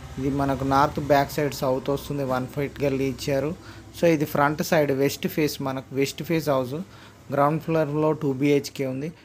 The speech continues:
ఇటు నార్త్ ఫేస్ సైడ్ త్రీ అండ్ హాఫ్ ఫీట్ గల్లీ ఇవ్వడం జరిగింది. ఇది మెయిన్ డోరు.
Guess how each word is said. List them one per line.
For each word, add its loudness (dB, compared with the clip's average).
ఇటు -8
నార్త్ 2
ఫేస్ -4
సైడ్ 0
త్రీ -2
అండ్ 0
హాఫ్ 2
ఫీట్ -6
గల్లీ -2
ఇవ్వడం -4
జరిగింది. -6
ఇది -6
మెయిన్ 0
డోరు. 2